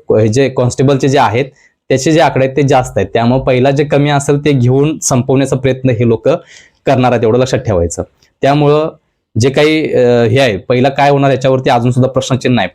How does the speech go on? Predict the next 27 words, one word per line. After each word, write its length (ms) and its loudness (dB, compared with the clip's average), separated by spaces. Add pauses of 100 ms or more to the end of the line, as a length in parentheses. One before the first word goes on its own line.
पण 120 0
माझ्या 300 0
मते 280 0
पहिला 280 0
ड्रायव्हर, 440 0 (380)
अ, 120 0
सुरू 260 0
होण्याचे 240 0
चान्सेस 360 -4
आहेत, 160 0
कारण 220 0
की 80 -2
त्याला 280 0
कौशल्य 420 0
चाचणी 320 -2
आहे 160 -2
पुरं, 320 -2 (460)
कारण 140 0
ती 120 0
होईपर्यंत 600 0
ह्या 200 2
मुलांची 600 0 (180)
पोलीस 220 0
कॉन्स्टेबलचं 640 0 (460)
ग्राउंड 180 2
होऊ 200 2
शकतं. 460 -4